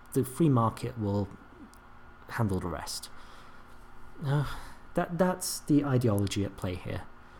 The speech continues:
And it's, uh, yeah, it makes the book suck.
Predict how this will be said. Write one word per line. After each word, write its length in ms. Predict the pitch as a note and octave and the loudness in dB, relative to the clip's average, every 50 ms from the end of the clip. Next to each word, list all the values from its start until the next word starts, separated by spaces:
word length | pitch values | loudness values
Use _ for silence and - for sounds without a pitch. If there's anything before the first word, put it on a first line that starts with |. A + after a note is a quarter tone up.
| - - - - - - - - - - - | -20 -18 -16 -14 -14 -14 -14 -14 -16 -12 -6
And 360 | - C#3 A#2+ A#2+ B2 B2 B2 D3 | -2 2 4 4 4 4 4 2
it's, 380 | C#3+ C#3 - - - - - | 0 -2 -2 -2 -2 -2 0
uh, 340 | D3+ B2 A#2 A2+ A2+ A2+ A2 - - - - - - - - - - - - - - - - - - - - - - | 0 2 2 2 2 2 0 -4 -8 -16 -18 -18 -18 -18 -18 -18 -20 -20 -20 -20 -20 -20 -20 -20 -20 -20 -10 -4 -2
yeah, 140 | G#3 G#3+ | 0 2
it 40 | G3+ | 4
makes 220 | F3+ D3+ C#3 C#3 - | 6 4 4 4 2
the 60 | A2 | 0
book 160 | G#2+ G#2 - | -2 -2 -2
suck. 400 | - - - D#3+ - - - - | -2 -2 -2 -2 -4 -6 -8 -14